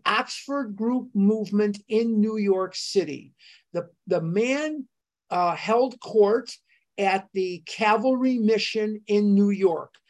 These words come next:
And Sam Shoemaker and Bill Wilson were dear, dear friends. And Sam Shoemaker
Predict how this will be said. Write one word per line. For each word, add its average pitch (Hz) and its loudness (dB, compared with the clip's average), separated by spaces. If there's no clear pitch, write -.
And 165 -12
Sam 277 -6
Shoemaker 220 0
and 160 -10
Bill 247 4
Wilson 214 0
were 190 4
dear, 226 0
dear 196 4
friends. 160 -12
And 170 -8
Sam 214 2
Shoemaker 247 -4